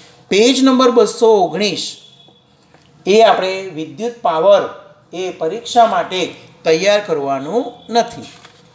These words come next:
પેજ નંબર બસો વીસ, તો એની અંદર પણ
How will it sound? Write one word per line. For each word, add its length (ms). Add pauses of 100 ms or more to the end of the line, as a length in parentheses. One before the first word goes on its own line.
(760)
પેજ 340
નંબર 200
બસો 440
વીસ, 520 (2000)
તો 480
એની 300
અંદર 400
પણ 420